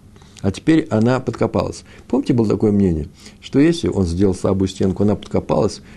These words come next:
есть мнение, что не платит. Почему? Потому что не своими же руками он это сделал. Стенка, да, упала от подкопа. То же самое может быть здесь? Нет. «Эла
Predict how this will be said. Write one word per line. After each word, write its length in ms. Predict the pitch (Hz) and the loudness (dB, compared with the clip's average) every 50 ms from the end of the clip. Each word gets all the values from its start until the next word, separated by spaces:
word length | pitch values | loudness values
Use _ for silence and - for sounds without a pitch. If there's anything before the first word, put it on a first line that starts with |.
| - - | -8 -6
есть 180 | - 175 - - | -4 -4 0 0
мнение, 220 | 190 180 170 151 | 0 2 2 0
что 180 | 147 - - 156 | 0 0 0 0
не 80 | 151 | 0
платит. 380 | 139 139 147 135 120 107 95 - | 0 0 0 0 0 -2 -4 -8
Почему? 260 | - - - 131 113 | -6 -4 -2 -2 -2
Потому 240 | - - 135 131 127 | -2 -2 -2 -2 -2
что 140 | 127 - 151 | -2 0 0
не 100 | 160 - | 0 2
своими 240 | - 180 190 190 | 2 2 2 2
же 120 | 147 123 120 | 2 2 0
руками 300 | 113 - 113 104 95 92 | 0 2 0 2 2 2
он 140 | 90 87 85 | 0 0 -2
это 80 | 80 | -2
сделал. 300 | 80 78 73 73 73 - - - - - - - - - - - - - - - - - - - | -4 -6 -6 -8 -8 -10 -12 -18 -20 -20 -20 -20 -20 -20 -20 -20 -20 -20 -20 -20 -20 -20 -20 -20
Стенка, 460 | - - - - 208 254 214 - 165 | -20 -8 -2 -2 0 0 0 -2 -2
да, 220 | 165 156 202 226 196 | 0 2 2 4 4
упала 380 | 151 139 135 - 160 147 135 | 2 2 2 2 2 2 2
от 120 | 123 117 - | 0 0 -2
подкопа. 460 | 123 117 - - 110 90 - - - - - - - - | -4 -4 -4 -2 -4 -4 -4 -8 -18 -18 -20 -20 -12 -4
То 100 | - 120 | 0 0
же 60 | 101 | 2
самое 240 | - 113 110 113 110 | 2 2 2 4 4
может 220 | 113 110 107 104 101 | 4 4 2 2 2
быть 100 | 104 101 | 2 0
здесь? 360 | 101 131 170 170 - - - - - - - - | 0 0 -2 -2 -4 -6 -14 -20 -20 -8 -2 0
Нет. 480 | 185 233 262 233 180 120 95 82 - - - - - - - - - | 2 4 4 4 4 2 0 -2 -6 -10 -20 -20 -20 -20 -20 -6 0
«Эла 360 | - 165 165 151 143 135 113 | 2 4 4 4 4 2 0